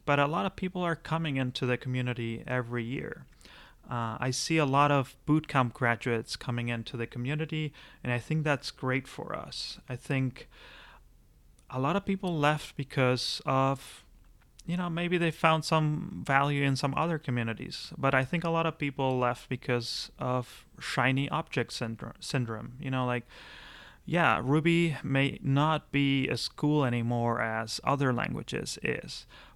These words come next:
But to be honest, it solves the problem, and it is,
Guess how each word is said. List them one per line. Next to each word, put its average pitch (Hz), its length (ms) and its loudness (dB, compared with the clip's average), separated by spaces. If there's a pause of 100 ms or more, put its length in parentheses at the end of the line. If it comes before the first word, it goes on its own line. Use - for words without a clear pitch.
(140)
But 120 240 0
to 131 100 -2
be 151 160 -2
honest, 143 460 -2
it 127 160 -4
solves 127 440 0
the 131 100 -6
problem, 117 760 -2
and 131 200 0
it 123 140 0
is, 127 460 -2